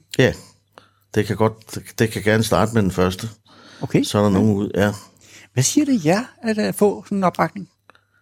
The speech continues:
Speaker 1: Det er da skønt. Det er da altid, øh, feedback. Det er da det bedste. Og, øh, f-, og, øh, at publikum klapper og er glade, hopper rundt og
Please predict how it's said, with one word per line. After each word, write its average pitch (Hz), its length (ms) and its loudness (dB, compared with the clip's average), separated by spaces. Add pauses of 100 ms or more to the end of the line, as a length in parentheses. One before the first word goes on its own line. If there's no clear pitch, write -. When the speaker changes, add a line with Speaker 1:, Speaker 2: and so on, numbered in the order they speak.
(580)
Speaker 1:
Det 92 60 0
er 90 40 4
da 110 60 2
skønt. 120 320 0
Det 117 80 2
er 113 40 2
da 104 80 2
altid, 110 480 2
øh, 92 60 0
feedback. 98 560 -2
Det 117 80 0
er 117 40 0
da 127 80 2
det 98 160 0
bedste. 104 360 0 (800)
Og, 101 280 2
øh, 90 80 2
f-, - 400 -6
og, 85 300 0
øh, - 680 -4
at - 100 -10
publikum 110 520 0
klapper 92 460 0
og 78 560 0 (640)
er 98 100 -2
glade, 98 500 2
hopper 92 260 0
rundt 110 480 -2
og 87 400 -2